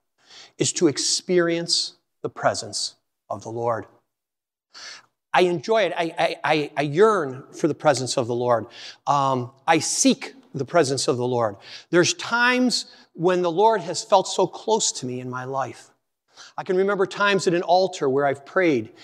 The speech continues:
and just sought the face of God, and I almost felt as if he was kneeling beside me. I can think of times in my life when I was with a patient who was slipping from this life until the next, and I was holding their hand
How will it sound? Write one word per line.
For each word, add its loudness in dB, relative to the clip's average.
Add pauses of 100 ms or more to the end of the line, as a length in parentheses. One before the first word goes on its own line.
(180)
and -6
just 0
sought 4
the -6
face 0
of -6
God, 0 (260)
and -4
I 0
almost 2
felt 4
as 2
if 0
he -2
was 0
kneeling -2 (320)
beside -2
me. -20 (920)
I 2
can 4
think 2
of 0
times 2
in -2
my 6
life 0
when 0
I 6
was -4
with 4
a -2
patient 0 (1400)
who 4
was 6
slipping 2
from 0
this 2
life 2
until 0
the -4
next, -2 (260)
and -2
I 6
was 0
holding 2 (260)
their 4
hand -2